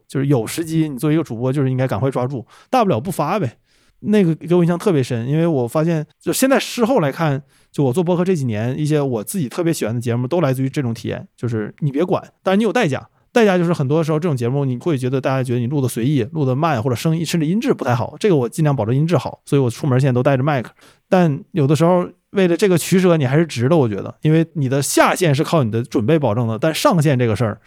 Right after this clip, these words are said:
当你抛弃了下限的时候，上限可以变得更高一些。对，所以我一直感觉我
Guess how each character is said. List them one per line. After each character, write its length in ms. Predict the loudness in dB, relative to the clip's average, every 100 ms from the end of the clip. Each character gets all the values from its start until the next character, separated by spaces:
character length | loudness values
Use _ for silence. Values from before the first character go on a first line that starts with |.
| _ 0
当 160 | 2
你 60 | 4
抛 180 | 2 2
弃 100 | 4
了 60 |
下 220 | 4 4 4
限 100 | 2
的 80 |
时 80 | 0
候， 80 | -2
上 160 | 2 2
限 140 | 4
可 60 | 2
以 60 |
变 120 | 2 0
得 80 | 0
更 180 | -2 0
高 240 | 0 0
一 20 |
些。 220 | 0 -6 -12 _ -20 -6
对， 180 | -6
所 140 | 0 2
以 40 |
我 180 | 2 2
一 140 | 0 0
直 120 | 2
感 140 | 2
觉 100 | 2
我 240 | 2 0